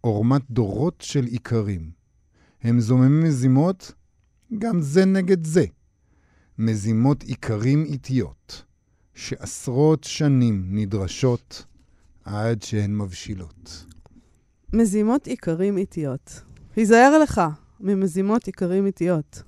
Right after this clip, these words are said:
Speaker 1: זה די מדהים אבל, אה, הקטע הזה, נכון? <laughs> איך שראיתי את ה-, ראיתי את זה בעמוד הפייסבוק שלו, וראיתי את שתי... את ארבע המילים הראשונות, או חמש המילים הר-, טלוויזיה.
Speaker 2: למה אני צופה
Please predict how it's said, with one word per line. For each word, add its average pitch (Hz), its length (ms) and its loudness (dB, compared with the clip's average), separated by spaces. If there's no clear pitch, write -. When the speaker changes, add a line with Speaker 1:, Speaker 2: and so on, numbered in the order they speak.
Speaker 1:
זה 82 80 -14
די 107 120 -4
מדהים 175 280 0
אבל, 120 340 -2
אה, 92 380 -6
הקטע 92 300 -10
הזה, 90 180 -8
נכון? 131 360 -6
<laughs> - 380 -8
איך 151 140 -2
שראיתי 127 640 0
את - 120 -8
ה-, 95 360 -4
ראיתי 113 240 -2
את 98 80 -8
זה 95 100 -8
בעמוד 87 480 -8
הפייסבוק 120 380 -12
שלו, 262 300 -8
וראיתי 107 320 -4
את 110 80 -6
שתי... - 160 -8
את 101 100 -10
ארבע 139 220 2
המילים 123 280 4
הראשונות, 113 480 -2
או - 60 -14
חמש 110 260 -4
המילים 110 220 -2
הר-, 104 80 -4
טלוויזיה. 131 720 2
Speaker 2:
למה 254 340 0
אני 208 140 -4
צופה 127 120 0